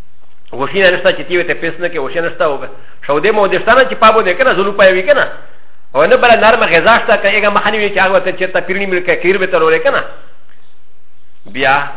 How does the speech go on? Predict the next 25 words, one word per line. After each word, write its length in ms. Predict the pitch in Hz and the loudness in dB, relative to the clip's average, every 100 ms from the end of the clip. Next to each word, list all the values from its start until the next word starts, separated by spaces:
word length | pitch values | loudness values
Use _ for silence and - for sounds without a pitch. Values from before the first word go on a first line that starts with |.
| - - | -8 -4
مجبور 360 | 160 156 254 | -4 -2 -2
دی 200 | 240 208 | 2 2
خروق 280 | 190 185 202 | 2 0 2
ته 160 | 202 180 | 2 2
که 120 | 208 | 0
نه، 80 | 190 | 0
خروق 280 | 165 185 185 | 2 0 0
په 60 | |
خپله 200 | - 185 | 0 0
غوښې 220 | 165 156 | 2 0
نه 140 | 180 175 | 0 0
شته 180 | 185 220 | 0 -2
نه 80 | |
چې 80 | 220 | -2
پسا 340 | 202 185 190 180 | -4 -2 2 2
یې 40 | |
کوتي 240 | 175 160 | 0 -4
وي 120 | 190 185 | -2 -2
ته 120 | 160 | -2
پسوي 380 | 143 147 160 202 | -4 -4 -4 -2
بیا. 240 | 151 160 - - - - - | 0 -2 -4 -10 -10 -6 -4
بس 100 | 165 | -2
یې 80 | 180 | 0
کار 120 | 220 | 2
نشته 140 | 220 | 2